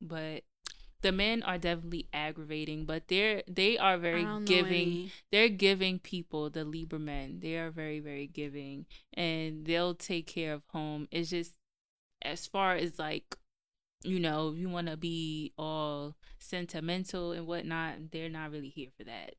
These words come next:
Speaker 2: Mm.
Speaker 1: That's
Speaker 2: Well,
Speaker 1: not
Speaker 2: the
Speaker 1: their
Speaker 2: top
Speaker 1: vibe.
Speaker 2: match is Gemini.
Speaker 1: Makes sense, because Gemini women aren't O D sentimental either, so.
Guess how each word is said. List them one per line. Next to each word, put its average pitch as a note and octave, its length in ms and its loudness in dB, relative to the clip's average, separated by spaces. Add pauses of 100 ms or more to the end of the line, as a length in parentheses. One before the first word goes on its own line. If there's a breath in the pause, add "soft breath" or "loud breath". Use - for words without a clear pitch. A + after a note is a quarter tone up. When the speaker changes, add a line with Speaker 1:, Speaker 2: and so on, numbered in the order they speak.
(340)
Speaker 2:
Mm. F3 340 -2
Speaker 1:
That's D#3+ 140 0
Speaker 2:
Well, F#3+ 100 0
Speaker 1:
not A3+ 220 2
Speaker 2:
the - 80 0
Speaker 1:
their D4 100 4
Speaker 2:
top E4 120 6
Speaker 1:
vibe. A#3 80 4
Speaker 2:
match C4+ 300 2
is F#3+ 140 -2
Gemini. F3 840 -2 (360)
Speaker 1:
Makes E3 300 -2
sense, D#3+ 680 -4
because D#3+ 380 -8
Gemini D3+ 540 -6
women C#3+ 360 -10
aren't C3 340 -10 (240)
O C#3+ 140 -4
D C3+ 500 -8
sentimental - 720 -10
either, - 380 -10
so. - 380 -10